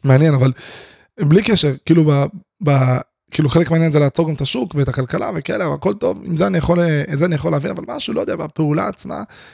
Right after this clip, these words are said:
כאילו, אפשר לעשות משהו הרבה, הרבה יותר יעיל, כמו שבמקום, אה, להשיג, אה, תרומה ממאה אלף אנשים של עשרים שקל, ולהשיג שני מיליון שקל, אפשר ללכת פשוט למיליארדר ולהגיד לו,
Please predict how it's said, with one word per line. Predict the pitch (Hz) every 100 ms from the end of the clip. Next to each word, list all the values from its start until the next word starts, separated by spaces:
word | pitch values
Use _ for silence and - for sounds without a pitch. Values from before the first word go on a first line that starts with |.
| _ _ _ -
כאילו, | - - -
אפשר | 143 120
לעשות | 175 185
משהו | 180 175
הרבה, | 143 139
הרבה | 135
יותר | 135 139
יעיל, | 131 135 127
כמו | 147
שבמקום, | 156 156 143 135 156
אה, | 147 135
להשיג, | 131 135 131 - 156 147
אה, | 135
תרומה | 131 135 147
ממאה | 135 143
אלף | 143 135
אנשים | 131 120 151 135 - - _ -
של | 143
עשרים | 135 - 202
שקל, | 160 139 139 131
ולהשיג | 123 147
שני | 170
מיליון | 170 170 160
שקל, | 226 160
אפשר | 160
ללכת | 156 156
פשוט | - 151
למיליארדר | 147 143 147 175
ולהגיד | 156 135 147
לו, | 151 143